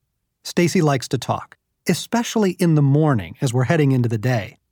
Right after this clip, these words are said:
or in the evening when we are getting ready for bed. I'll be standing in the kitchen in the morning, and she'll start a conversation from the bedroom, and she'll just carry right on, even though I am running the blender and no rabbit could possibly hear a thing she's saying. Then she'll walk into the room and ask,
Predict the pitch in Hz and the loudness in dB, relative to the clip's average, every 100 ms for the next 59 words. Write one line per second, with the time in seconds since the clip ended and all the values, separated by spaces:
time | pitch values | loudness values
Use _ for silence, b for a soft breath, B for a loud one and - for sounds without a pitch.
0 | _ 170 175 190 180 214 254 147 - - | _ 0 4 4 4 2 2 0 -6 -12
1 | _ - 143 143 147 131 151 139 131 123 | _ 0 2 4 2 2 2 2 2 0
2 | 113 135 117 156 110 - _ _ _ _ | -2 -2 0 0 -2 -10 _ _ _ _
3 | - 143 147 220 254 220 185 - 170 160 | -2 0 2 2 2 2 2 0 0 2
4 | 139 131 127 98 95 120 127 185 170 - | 2 2 2 0 -2 -2 0 -2 -2 0
5 | 220 233 - 185 160 - 151 147 143 127 | 0 -2 -2 -2 0 0 0 0 0 0
6 | 127 113 151 185 131 95 - _ _ - | 0 0 0 0 -4 -6 -10 _ _ -2
7 | 202 - 349 269 254 - 254 240 220 220 | 0 2 0 0 -2 -2 2 2 2 2
8 | 220 262 131 104 196 226 202 196 190 170 | 2 2 0 0 2 4 4 2 2 2
9 | 170 160 170 175 160 139 123 135 170 247 | 2 4 4 2 2 0 0 2 2 4
10 | 226 98 - 175 170 180 185 165 120 135 | 2 -2 -4 0 2 2 2 0 -2 -4
11 | 202 277 110 - 135 120 - 220 196 156 | -4 -4 -6 -4 -4 -2 0 0 0 0
12 | 160 170 185 190 233 247 - 240 - 220 | 2 2 0 0 2 0 2 0 0 -2
13 | 226 247 151 101 _ _ _ _ 220 240 | 0 0 0 -2 _ _ _ _ -2 2
14 | 233 175 151 190 175 151 151 160 147 135 | 2 2 2 2 2 4 4 4 4 2
15 | 131 - | 0 -4